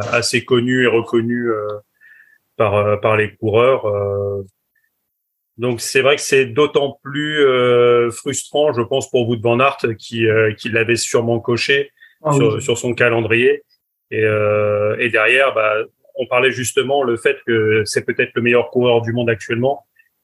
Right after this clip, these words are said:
Speaker 1: euh, mu en coéquipier de luxe. Et donc, finalement, euh, tu achètes aussi son, son travail sur le reste du tour vis-à-vis d'étapes comme ça, où tu lui dis, bah, Wout, allez, celle-là, elle est, elle est pour toi, l'équipe va tourner pour toi,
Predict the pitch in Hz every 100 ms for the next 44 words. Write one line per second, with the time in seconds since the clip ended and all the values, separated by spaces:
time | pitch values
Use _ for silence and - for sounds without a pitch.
0 | _ 117 113 110 107 110 107 110 110 117
1 | 135 131 117 113 117 - 120 - 120 117
2 | 127 151 - - _ 120 117 123 131 -
3 | - - _ _ - 135 131 131 143 147
4 | 147 131 117 113 110 110 - 123 123 123
5 | 139 131 127 - 143 131 - 120 113 107
6 | 104 117 - 120 120 131 107 - - -
7 | _ - 123 113 120 113 117 110 147 156
8 | 139 - _ _ 120 135 127 131 147 127
9 | 123 123 - 113 - 131 - _ 127 127
10 | - 117 113 131 120 110 113 151 - _
11 | - 123 107 98 123 113 110 117 123 123
12 | 120 135 123 113 120 - 131 139 165 165
13 | 131 123 143 120 120 139 120 120 - 113
14 | 135 139 156 175